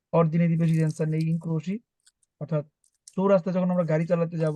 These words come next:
তখন আমাদের কোথায় কোথায় অধিকার আছে এবং কোথায় থাকবে না, এবং কিভাবে আমরা সেই অধিকারগুলো পালন করব,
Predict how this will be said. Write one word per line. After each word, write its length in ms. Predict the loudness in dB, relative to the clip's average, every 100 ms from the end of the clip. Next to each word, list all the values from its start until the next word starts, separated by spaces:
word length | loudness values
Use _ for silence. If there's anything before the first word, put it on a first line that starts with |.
| -4
তখন 240 | -4 -4 -4
আমাদের 380 | -4 -2 -2 -4 -8 _ _ _ _ -20 _ _ _ _ _ _ _ _ _ _ _ _ _ _ _ _ _ _ _ _
কোথায় 300 | -6 0 0
কোথায় 240 | 2 0 -2
অধিকার 280 | -2 -2 0
আছে 220 | -2 -4
এবং 180 | -6 -4 -4 -8
কোথায় 260 | -8 -4 -4
থাকবে 320 | -2 -2 0
না, 140 | 0 -2 -8 _ _ _ -8
এবং 140 | -8 -6
কিভাবে 300 | 0 4 4
আমরা 160 | 2 0
সেই 120 | 0
অধিকারগুলো 400 | 0 0 0 -2
পালন 260 | -2 -2 -2
করব, 240 | -6 -6